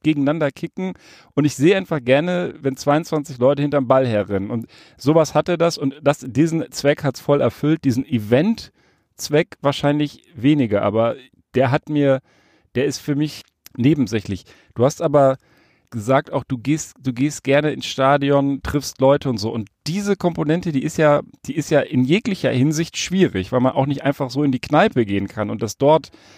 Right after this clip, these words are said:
vorm Fernseher machen kann. Also es gibt ja Mittel und Wege, das zu transportieren, das Produkt Fußball und auch gemeinsam zu erleben, aber selbst das ist ja schwer. Also ist irgendwo auch nicht mehr, vielleicht, wenn man selbst sagen darf, selbst wenn man sich mit fünf Leuten trifft, selbst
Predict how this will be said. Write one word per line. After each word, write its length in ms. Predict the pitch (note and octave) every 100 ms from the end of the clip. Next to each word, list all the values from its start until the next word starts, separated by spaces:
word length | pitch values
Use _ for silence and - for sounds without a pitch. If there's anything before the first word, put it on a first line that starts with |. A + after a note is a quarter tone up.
| _
vorm 220 | B2+ B2
Fernseher 580 | - D3 F3+ C#3+ A#2 G#2+
machen 240 | G#2 G#2
kann. 80 | G#2+
Also 120 | G#2+
es 40 | -
gibt 160 | E3+
ja 120 | D3+
Mittel 320 | B2 D3+ D#3 C3+
und 160 | A#2+
Wege, 260 | C3 C#3+ C3+
das 180 | B2 -
zu 80 |
transportieren, 920 | B2 - B2 - A2 - G3+ B2+ C3+ F3+ - _ _ -
das 160 | A#2+
Produkt 420 | - B2 A2+ C3 -
Fußball 560 | C3+ C3+ - D3 D#3+ - _ _
und 140 | B2+ B2+
auch 120 | A#2
gemeinsam 460 | B2+ B2 C3 C#3+ C3
zu 120 | B2+
erleben, 200 | B2+ C3+
aber 160 | C3+
selbst 260 | A#2 C#3 -
das 140 | D3
ist 140 | D3 B2+
ja 120 | F#2+
schwer. 440 | - B2 A#2 F2+ F#2+ -
Also 360 | - G#2+ G#2 G2+ - _ _ _ _ _ -
ist 140 | A#2
irgendwo 300 | - E3+ E3
auch 140 | E3+ D3
nicht 140 | D#3
mehr, 260 | D#3 C#3 C#3+ - _ _ _ _
vielleicht, 260 | - C#3 C#3+ _ _ _
wenn 160 | C3
man 180 | C#3 C3+
selbst 400 | - - C#3+ -
sagen 280 | D#3+ D3+ D#3+
darf, 160 | C#3+ B2
selbst 300 | C#3 A#2+ B2
wenn 140 | G#3
man 160 | F#3 C3+
sich 100 | B2+
mit 160 | C3
fünf 300 | - D#3+ D3
Leuten 320 | C3+ C#3 C#3
trifft, 320 | - D3+ E3+ -
selbst 320 | C#3 -